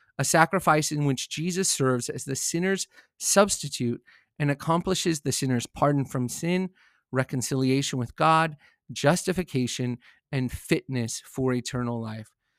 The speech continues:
On the basis of Christ's sacrifice as our substitute for all who are, have put their faith in him,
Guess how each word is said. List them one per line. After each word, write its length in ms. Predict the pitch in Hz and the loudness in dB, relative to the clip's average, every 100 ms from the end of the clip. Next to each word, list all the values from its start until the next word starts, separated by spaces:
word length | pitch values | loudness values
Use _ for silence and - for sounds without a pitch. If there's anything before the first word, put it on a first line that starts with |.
| _ _ _ - | _ _ _ -4
On 280 | 151 165 190 | 0 2 4
the 120 | 185 | 2
basis 560 | 135 143 131 - - - - | 4 2 2 -4 -6 -10 -2
of 260 | 135 127 | 0 0
Christ's 680 | - - 151 143 160 160 - - _ _ - | -2 0 4 4 2 0 -6 -14 _ _ -12
sacrifice 960 | - - - 151 - 131 - 123 120 - _ | -8 -2 2 2 2 -6 -4 -6 -6 -12 _
as 340 | 139 143 156 156 | 2 2 2 0
our 220 | - 139 | 0 0
substitute 680 | 143 - 131 - 117 - 139 | 0 -2 -6 -6 -12 -12 -14
for 200 | - - - | -10 -8 2
all 380 | 147 170 180 180 | 6 6 6 2
who 260 | - 139 | 2 2
are, 180 | 127 123 - - _ _ - | 2 0 -8 -20 _ _ -4
have 220 | 143 127 | 0 6
put 220 | - 175 | 4 4
their 120 | 156 | 0
faith 320 | 151 156 160 156 | 0 0 -2 -4
in 60 | |
him, 300 | 131 127 117 | -4 -4 -6